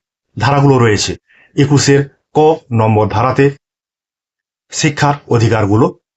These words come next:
অন্তর্ভুক্ত করা হয়েছে। বর্তমানে কোন অধিকারটিকে মৌলিক অধিকারের তালিকা থেকে বাদ দেওয়া হয়েছে? সম্পত্তির অধিকার।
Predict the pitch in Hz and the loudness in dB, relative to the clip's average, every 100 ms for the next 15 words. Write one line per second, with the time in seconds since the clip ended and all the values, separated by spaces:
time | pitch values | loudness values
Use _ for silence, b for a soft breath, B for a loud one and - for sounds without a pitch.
0 | _ _ _ _ - 139 135 117 117 - | _ _ _ _ -4 0 0 0 0 -2
1 | 160 170 139 104 90 - _ _ _ _ | -2 0 0 0 -2 -6 _ _ _ _
2 | _ _ _ _ _ _ _ _ _ _ | _ _ _ _ _ _ _ _ _ _
3 | _ _ _ _ _ _ _ _ _ _ | _ _ _ _ _ _ _ _ _ _
4 | - 120 160 165 127 95 - _ _ - | -6 -2 0 2 0 -2 -6 _ _ -2
5 | 156 170 135 151 143 135 147 139 92 _ | 2 4 2 2 -2 0 -2 -2 -4 _
6 | - 120 139 151 143 127 131 127 120 117 | -2 2 4 2 2 2 2 0 0 -4
7 | - 127 143 143 139 143 156 113 104 104 | -2 0 2 0 -2 -2 0 0 -2 0
8 | 131 110 101 90 87 - _ _ - 127 | 0 0 -2 -2 -8 -12 _ _ -4 0
9 | 131 135 139 170 113 101 92 | 0 0 0 2 2 0 -4